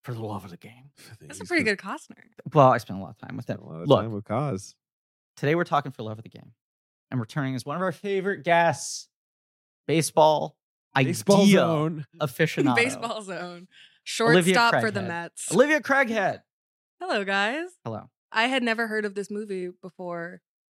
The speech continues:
Speaker 3: I was asked
Speaker 1: That's
Speaker 2: I
Speaker 3: to
Speaker 2: was just kinda
Speaker 3: do
Speaker 2: like, "Come
Speaker 3: this.
Speaker 2: on, come on the show."
Speaker 3: Yeah.
Speaker 1: We always
Speaker 2: And
Speaker 1: like to get you on. It'd been a little bit, and David's like, "Olivia likes the idea of baseball.
Speaker 3: I
Speaker 1: Let's just
Speaker 3: love
Speaker 1: give her
Speaker 3: it.
Speaker 1: that." And I
Speaker 3: Yeah.
Speaker 1: was like, "Done. Great."
Speaker 2: And beyond that, it was kinda like,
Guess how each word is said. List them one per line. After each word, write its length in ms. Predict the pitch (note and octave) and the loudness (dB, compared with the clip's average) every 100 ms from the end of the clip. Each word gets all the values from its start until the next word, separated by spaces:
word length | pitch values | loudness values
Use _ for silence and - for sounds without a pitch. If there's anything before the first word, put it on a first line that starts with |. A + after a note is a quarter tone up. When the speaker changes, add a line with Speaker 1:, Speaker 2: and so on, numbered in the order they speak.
| _ - | _ -6
Speaker 3:
I 100 | F3+ | -4
was 140 | E3+ | -2
asked 360 | D#3+ D#3+ - - | -4 -4 -8 0
Speaker 1:
That's 140 | - G#3+ | 6 8
Speaker 2:
I 20 | |
Speaker 3:
to 40 | C#4 | 6
Speaker 2:
was 80 | D4+ | 4
just 120 | F4 | 0
kinda 160 | E4 C4+ | 2 2
Speaker 3:
do 60 | |
Speaker 2:
like, 140 | A3 - | 2 4
"Come 180 | - A#3+ | 4 4
Speaker 3:
this. 80 | |
Speaker 2:
on, 360 | D#3 A#2 G#2+ A2 | 2 2 -4 -6
come 140 | A2 E3+ | -4 -2
on 100 | D3 | 0
the 80 | |
show." 380 | C#3+ B2 G2 F#2 F#2 | -2 -2 -2 -2 2
Speaker 3:
Yeah. 140 | A4+ | 4
Speaker 1:
We 40 | C#4 | 4
always 160 | C#4+ | 4
Speaker 2:
And 80 | C#4 | 2
Speaker 1:
like 120 | A#3+ A#3 | 2 0
to 80 | |
get 160 | G#3+ F3+ | -2 0
you 160 | E3+ C#3+ | 0 2
on. 260 | C3+ C3+ | 4 2
It'd 140 | B2+ B2+ | 0 0
been 140 | F#3+ | 2
a 40 | G#3 | 2
little 180 | F#3+ | 2
bit, 280 | D3+ C3+ C3 | 2 4 4
and 100 | C#3+ | 2
David's 340 | D#3 D3+ C#3 D3+ | 2 2 2 2
like, 200 | C3+ - | 2 4
"Olivia 300 | G#3 C4+ C4+ | 4 6 4
likes 200 | A3+ - | 4 2
the 80 | F3+ | 2
idea 180 | C#3+ | 2
of 80 | C#3 | 0
baseball. 380 | A2 G2 G#2+ G#2+ | 0 -4 -2 0
Speaker 3:
I 40 | |
Speaker 1:
Let's 120 | A#3 D#4+ | 2 2
just 60 | |
Speaker 3:
love 40 | D#4 | 2
Speaker 1:
give 120 | C3 | 0
her 60 | A2+ | -2
Speaker 3:
it. 20 | |
Speaker 1:
that." 120 | G2+ | -2
And 80 | D4+ | 0
I 20 | |
Speaker 3:
Yeah. 60 | C4+ | 2
Speaker 1:
was 100 | F3+ | 2
like, 120 | G3 - D#3+ | -2 -4 -2
"Done. 320 | D#3+ A2 C3+ - | -2 -2 -12 -2
Great." 100 | F#3 | 0
Speaker 2:
And 100 | A3 | 2
beyond 340 | B3+ C4 C4 | 2 4 4
that, 140 | B3 G#3 | 4 6
it 60 | |
was 160 | F#3 E3+ | 4 4
kinda 240 | G3+ F3 | 2 2
like, 380 | D3+ C#3+ B2+ - | 4 2 0 -4